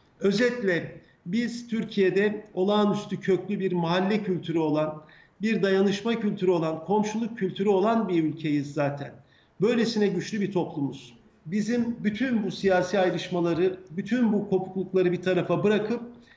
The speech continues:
gerçekten çok güçlü bir biçimde el ele vermemiz, birbirimize sahip çıkmamız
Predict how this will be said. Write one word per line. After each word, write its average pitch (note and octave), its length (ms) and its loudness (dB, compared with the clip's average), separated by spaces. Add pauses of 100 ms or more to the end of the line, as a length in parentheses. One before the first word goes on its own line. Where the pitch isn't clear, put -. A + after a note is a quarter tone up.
(140)
gerçekten F#3+ 840 0 (120)
çok A3 280 -4
güçlü G3 320 -4
bir E3 100 -4
biçimde E3+ 340 -2
el E3+ 220 0
ele G#3 220 2
vermemiz, G3 580 0 (340)
birbirimize G#3 500 2
sahip F#3+ 400 0
çıkmamız G#3 540 -4